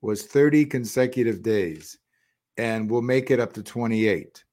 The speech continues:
But here's another one for the climate change people. Uh, the record for one day temperature was actually set in nineteen fifty-one, which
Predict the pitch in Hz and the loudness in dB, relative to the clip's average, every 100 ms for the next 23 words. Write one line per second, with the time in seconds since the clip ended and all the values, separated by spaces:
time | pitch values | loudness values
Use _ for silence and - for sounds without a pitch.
0 | _ _ _ _ _ _ _ - 127 220 | _ _ _ _ _ _ _ 2 6 6
1 | 254 185 156 151 143 123 113 104 110 107 | 6 4 2 4 2 2 -2 -4 -4 -4
2 | 120 123 127 110 110 101 92 - 98 - | -2 0 0 -2 -4 -4 -6 -6 -6 -6
3 | - - _ _ _ _ _ _ _ _ | -14 -20 _ _ _ _ _ _ _ _
4 | _ _ 117 117 117 113 120 113 156 180 | _ _ -2 0 0 0 -2 4 4 6
5 | 180 147 - 127 117 135 170 151 123 107 | 4 4 2 0 2 2 4 4 4 2
6 | 113 107 117 104 120 117 110 123 131 131 | -2 -2 -4 -2 -2 0 0 0 0 -2
7 | 113 104 - 127 120 101 113 123 127 113 | -4 -2 2 2 2 0 -4 -4 -6 -6
8 | 123 113 - 98 117 127 - - _ _ | -4 -4 -4 -4 -2 -4 -6 -16 _ _
9 | _ _ _ _ _ _ _ - 117 113 | _ _ _ _ _ _ _ -2 -2 -2
10 | - | -6